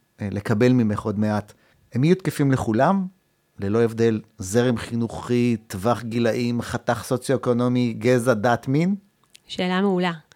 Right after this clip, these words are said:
Speaker 2: כן, הם תקפים לכולם. אין שום הבדל, כי בסוף אתה מורה בן אדם מול תלמיד בן אדם. אותו דבר, כולנו אותו דבר.
Speaker 1: אנחנו הולכים לשרטט את ההתנהלות הפרקטית להעצמת השליחות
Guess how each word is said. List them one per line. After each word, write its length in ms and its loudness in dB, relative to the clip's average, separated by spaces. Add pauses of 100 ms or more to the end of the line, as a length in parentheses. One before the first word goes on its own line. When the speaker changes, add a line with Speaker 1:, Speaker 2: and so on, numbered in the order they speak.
(340)
Speaker 2:
כן, 340 6 (140)
הם 140 0
תקפים 560 2 (120)
לכולם. 600 0 (520)
אין 120 8
שום 420 6
הבדל, 460 4
כי 100 2
בסוף 340 0
אתה 140 -2
מורה 300 0 (100)
בן 160 -2
אדם 360 4 (160)
מול 340 4 (160)
תלמיד 420 0
בן 160 -2
אדם. 260 -4 (340)
אותו 340 2
דבר, 260 0
כולנו 560 6 (100)
אותו 400 2
דבר. 360 -6 (1400)
Speaker 1:
אנחנו 160 4
הולכים 200 6
לשרטט 420 6
את 140 4
ההתנהלות 760 6
הפרקטית 760 4
להעצמת 520 2
השליחות 760 0